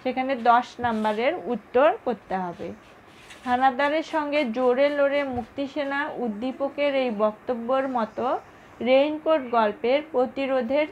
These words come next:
চিত্র রয়েছে, তোমার মতামত সহ আলোচনা করো। এভাবে গল্পটি পড়লে সংক্ষিপ্ত অসংখ্য ছোট ছোট প্রশ্ন রয়েছে।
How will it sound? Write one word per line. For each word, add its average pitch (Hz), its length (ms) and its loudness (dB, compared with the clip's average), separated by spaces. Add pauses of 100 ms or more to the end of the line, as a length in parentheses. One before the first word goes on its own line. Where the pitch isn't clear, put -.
চিত্র 311 380 -2
রয়েছে, 220 500 -2 (100)
তোমার 254 360 -2
মতামত 233 600 -2 (120)
সহ 247 360 -2 (400)
আলোচনা 226 640 0 (100)
করো। 190 220 -2 (580)
এভাবে 277 400 4
গল্পটি 269 580 4
পড়লে 269 540 -2
সংক্ষিপ্ত 277 480 -6
অসংখ্য 294 680 -2 (220)
ছোট 254 120 0 (100)
ছোট 240 260 -2
প্রশ্ন 226 380 -2
রয়েছে। 214 460 0